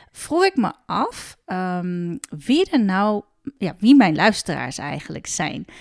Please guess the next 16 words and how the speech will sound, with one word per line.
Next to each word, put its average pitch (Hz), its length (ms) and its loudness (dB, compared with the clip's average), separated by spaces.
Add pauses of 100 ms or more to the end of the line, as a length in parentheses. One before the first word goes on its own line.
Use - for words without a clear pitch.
(340)
En, 170 380 0
eh, 160 200 -2
hè, 196 100 -2
ik, - 240 -8
ik - 220 -16
richt 185 240 -6
me 175 100 -6
heel 208 320 4
duidelijk 160 320 -2
natuurlijk 170 460 -4
op - 200 -10
jullie 175 340 -2
als 156 220 -8
assistant, 233 800 -4
als - 140 -12
ondersteuner. 202 920 -2